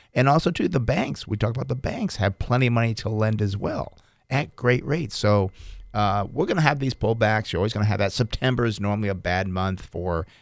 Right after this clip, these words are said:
investing. October, I think, is the second bad month and so forth. But get off that track. Get off of the emotional side and look at what is out there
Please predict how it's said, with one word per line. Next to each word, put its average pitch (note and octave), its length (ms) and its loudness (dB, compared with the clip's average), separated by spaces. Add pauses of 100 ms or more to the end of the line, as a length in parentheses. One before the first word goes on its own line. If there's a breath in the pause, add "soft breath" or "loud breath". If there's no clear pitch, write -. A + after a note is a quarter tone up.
(120)
investing. F#2+ 560 0
October, F#2+ 480 -2
I F2+ 80 2
think, F#2+ 180 -6
is E2+ 100 -6
the D#2+ 60 -10
second F2 360 -4
bad F2+ 220 -6
month F#2 300 -6
and - 120 -8
so F#2 160 -6
forth. F#2+ 280 -4 (960 soft breath)
But - 240 -10 (340)
get A2 140 2
off E3 240 -2
that G#2+ 220 -2
track. F#2 340 -8
Get F2 160 -6
off G2+ 220 -4
of A2+ 60 -2
the A2 60 2
emotional G#2+ 380 -2
side - 400 -6
and F#2 280 -6
look A2+ 280 -4
at - 200 -2
what G2+ 180 -4
is F2+ 140 -8
out D#2 240 -8
there - 180 -6